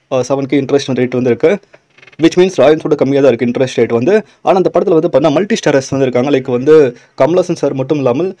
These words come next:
துல்கர் சல்மான் சார் இருக்காரு, அதுக்கப்புறம் எஸ் டி ஆர் இருக்காரு, அப்புறம் த்ரிஷா மேம் இருக்காங்க, அதுக்கப்புறம் வந்து பார்த்தீங்கன்னா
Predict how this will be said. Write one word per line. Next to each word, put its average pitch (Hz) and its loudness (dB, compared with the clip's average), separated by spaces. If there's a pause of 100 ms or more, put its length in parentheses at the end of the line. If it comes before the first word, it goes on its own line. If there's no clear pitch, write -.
(240)
துல்கர் 156 2
சல்மான் 131 -2
சார் 127 0
இருக்காரு, 127 0
அதுக்கப்புறம் 127 0
எஸ் 123 -2
டி 156 0
ஆர் 143 2
இருக்காரு, 123 -2
அப்புறம் 123 -2
த்ரிஷா 131 -2
மேம் 147 -2
இருக்காங்க, 123 0
அதுக்கப்புறம் 123 -4
வந்து 127 -2
பார்த்தீங்கன்னா 131 0